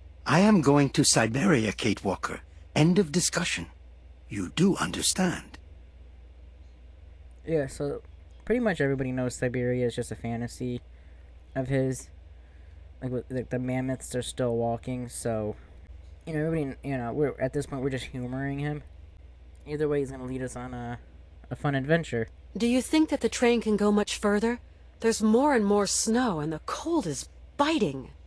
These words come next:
Speaker 1: I designed and built it, Kate. You did remember to wind it.
Speaker 3: No, not yet.
Speaker 2: I'm gonna go wind it.
Speaker 1: Then
Speaker 2: Calm
Speaker 1: get
Speaker 2: down.
Speaker 1: it wound and let's be off.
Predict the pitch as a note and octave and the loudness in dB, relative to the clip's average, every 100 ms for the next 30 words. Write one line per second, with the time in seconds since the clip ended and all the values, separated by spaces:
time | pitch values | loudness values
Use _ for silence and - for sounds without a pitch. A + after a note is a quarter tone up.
0 | - - - - B2+ D3+ F3 C3 A2+ A#2+ | -20 -20 -18 -4 0 2 2 2 2 0
1 | B2+ F#3 E3+ - E3 A#2+ F#2+ A#3 - - | 0 2 2 2 2 2 2 2 2 -6
2 | - - - - - - - - - - | -6 -8 -8 -10 -12 -16 -20 -20 -20 -20
3 | - - - G2 G2+ F#3+ F3+ A#2+ C3 D3 | -20 -16 -10 -8 0 2 4 4 4 4
4 | G#2+ F#2+ F#2+ A2+ F3 A2 F#2+ - - - | 2 0 -2 2 0 0 -4 -8 -18 -20
5 | - - - - A3 G#3+ E3 D3+ - F#3+ | -20 -20 -20 -4 2 2 2 -4 -2 -2
6 | F3 E3+ D#3+ - - C#3 C#3 C#3+ E3+ G#3 | 0 -2 -2 -10 -10 -6 -4 -4 0 2
7 | E3 C3+ C#3 C3 - B2+ D3 B2+ F#3+ F3+ | 2 0 0 -2 -2 -2 0 2 0 2
8 | A#3 B3+ A3+ D3+ G#2+ A#2+ D3 D#3+ - G3+ | 4 6 6 4 0 -2 -2 -2 -2 0
9 | A3+ A#3 G#3+ - - | 0 2 0 -4 -12